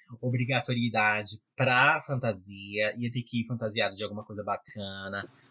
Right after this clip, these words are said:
não vem colocar tule, não vem colocar prisilinha de unicórnio aqui não, quero uma coisa baba-, babado, quero que você pense, que você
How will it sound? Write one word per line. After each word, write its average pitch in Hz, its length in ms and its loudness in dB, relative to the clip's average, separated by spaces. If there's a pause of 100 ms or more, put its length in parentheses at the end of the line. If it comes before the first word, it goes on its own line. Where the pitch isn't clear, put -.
(140)
não 123 260 2
vem 135 160 4
colocar 123 320 -2 (100)
tule, 104 600 -6 (260)
não 131 240 2
vem 143 100 -2
colocar 104 880 0
prisilinha 107 540 -2
de 107 100 -8
unicórnio 107 500 0
aqui 135 200 -4
não, 95 380 -2
quero 104 180 0
uma 104 80 -2
coisa 110 200 -10
baba-, 113 460 2
babado, 123 520 0
quero 117 180 -4
que 113 60 -8
você 117 160 -8 (100)
pense, 110 520 2
que - 100 -18
você 113 260 -14